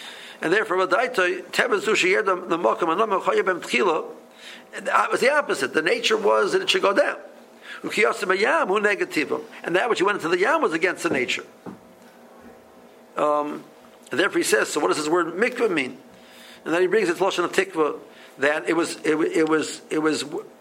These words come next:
w-, waiting for the moment that it should go, go back to its original nature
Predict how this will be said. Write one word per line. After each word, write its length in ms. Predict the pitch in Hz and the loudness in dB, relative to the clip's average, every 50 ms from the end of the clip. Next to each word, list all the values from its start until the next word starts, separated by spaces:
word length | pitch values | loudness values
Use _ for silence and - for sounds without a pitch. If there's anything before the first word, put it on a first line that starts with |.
| - 151 | -12 -12
w-, 240 | - - - 170 | -12 -10 -4 0
waiting 380 | 147 175 214 247 254 254 233 190 | 2 2 2 2 2 0 0 0
for 100 | - 170 | 0 0
the 120 | 175 190 | -2 0
moment 360 | 190 208 247 262 233 202 185 190 | 0 2 0 2 0 -2 0 0
that 60 | 175 | 0
it 80 | 165 | 2
should 160 | - - 156 139 | 2 0 2 2
go, 200 | 165 165 - 147 | 2 2 2 0
go 120 | - 175 | -2 0
back 240 | 170 175 202 220 220 | 2 2 2 2 0
to 60 | - | -2
its 100 | 151 - | -4 0
original 300 | 165 185 170 175 - 202 | 0 2 2 2 0 2
nature 540 | 202 233 277 359 - - 214 - 185 185 185 | 2 2 2 2 2 0 0 2 2 0 -2